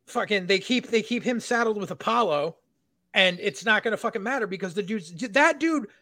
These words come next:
that dude was so bad, they wouldn't let him work N X T. They sent him to Evolve.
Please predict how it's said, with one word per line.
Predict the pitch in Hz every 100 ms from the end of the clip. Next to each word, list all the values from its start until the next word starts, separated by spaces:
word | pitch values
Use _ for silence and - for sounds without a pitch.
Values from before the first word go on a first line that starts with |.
| _
that | 254 311 330
dude | 359 349
was | 294 -
so | - 285 294
bad, | 240 233 240 277 294 - _ -
they | 214
wouldn't | 311 302 320 262
let | 233 269
him | 262
work | 254 254
N | 226
X | 226 -
T. | 247 247
They | 233
sent | 247 277 254
him | 262
to | 214 226
Evolve. | 190 185 196 185 - -